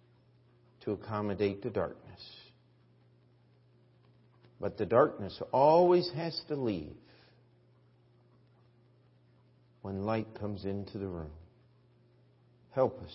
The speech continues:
Lord, to be Your servants, to walk in the steps that You would have us to walk in, to serve You the way that You would have us to live for You. In the name of Jesus,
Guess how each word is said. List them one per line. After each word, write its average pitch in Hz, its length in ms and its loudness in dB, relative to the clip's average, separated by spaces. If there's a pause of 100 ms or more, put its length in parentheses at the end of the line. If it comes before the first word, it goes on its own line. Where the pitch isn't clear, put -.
Lord, 92 140 -16 (1700)
to 107 80 -8
be 104 140 0
Your 101 260 0
servants, - 560 -4 (1300)
to 110 100 -2
walk 113 400 8
in 123 140 0
the 123 80 0
steps - 520 -4
that - 220 -10
You 104 100 -4
would 101 140 0
have 101 300 2
us 80 240 -10
to 101 80 -8
walk 92 420 0
in, 87 160 -12 (600)
to 120 120 0 (140)
serve 170 320 10
You 117 160 2
the 107 120 0
way 151 360 6
that 143 260 -2
You 151 80 2
would 135 220 0
have 127 320 -2
us 117 320 -4
to 113 80 -6
live 113 340 0
for 120 140 -6
You. 82 220 -8 (2250)
In 92 120 -8
the 92 80 -8
name 101 360 -4
of 104 160 -8
Jesus, 113 500 -4